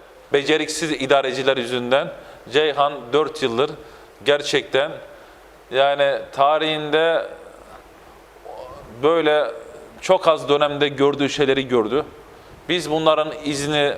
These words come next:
izini çok yakın bir zamanda sildik. İnsanlar bu psikolojiden çıktı.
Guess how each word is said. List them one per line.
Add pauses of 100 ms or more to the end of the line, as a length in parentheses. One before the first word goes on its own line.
(120)
izini (520)
çok
yakın
bir
zamanda
sildik. (380)
İnsanlar
bu
psikolojiden
çıktı.